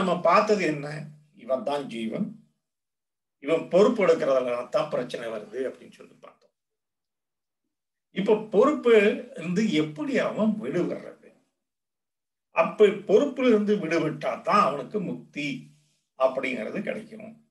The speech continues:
அப்படின்ட்டு பார்த்தோம். பொறுப்புல இருந்து எப்படி விடுபட முடியும் அப்படின்னு பார்த்தானா, basically கொ-, கொஸ்டின் இப்ப என்னன்னா,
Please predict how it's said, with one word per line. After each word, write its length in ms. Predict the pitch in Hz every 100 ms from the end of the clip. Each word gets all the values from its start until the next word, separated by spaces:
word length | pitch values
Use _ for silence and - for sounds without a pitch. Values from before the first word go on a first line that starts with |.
| _ _ -
அப்படின்ட்டு 540 | 135 127 113 107 202 - - _ _ _ _ _ _ _ _ -
பார்த்தோம். 340 | 110 - - _ _ _ _ _ _ _ _ _ _ _ _ _ _ _ _ _ _ _ _ -
பொறுப்புல 400 | 226 311 254 208
இருந்து 180 | 190 202 165
எப்படி 200 | - 180
விடுபட 340 | 151 135 127 120
முடியும் 340 | 104 101 127 135 - _ - _ _ _ _ _ _ _ _ _ _ _ _ _ -
அப்படின்னு 340 | 127 131 123 -
பார்த்தானா, 420 | - - 101 139 202 - - _ _ _ _ _ _ _ _ _ _ _ _ _ _ _ _ _ _ _ _ _ _ _ -
basically 520 | 165 214 208 196 208 214
கொ-, 160 | - -
கொஸ்டின் 360 | 202 - 220 196
இப்ப 120 | 151 135
என்னன்னா, 340 | 127 110